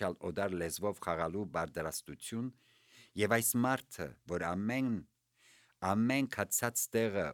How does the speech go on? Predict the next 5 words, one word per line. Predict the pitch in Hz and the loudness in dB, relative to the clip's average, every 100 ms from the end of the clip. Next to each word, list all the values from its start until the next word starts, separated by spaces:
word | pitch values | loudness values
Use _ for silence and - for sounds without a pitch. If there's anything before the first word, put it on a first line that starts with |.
| - | -6
ուսանողներ | 87 101 92 101 90 117 98 | -4 0 0 0 0 -2 0
հավաքելու, | 87 90 - 95 101 113 - - - - | 0 0 0 -2 0 -2 -6 -14 -20 -2
դերասանուհի | 92 95 - 101 107 127 135 | 2 2 2 2 4 4 4
մը | 98 - | 2 0
գտնելու, | 92 - 90 98 107 | -6 -4 -4 -2 -4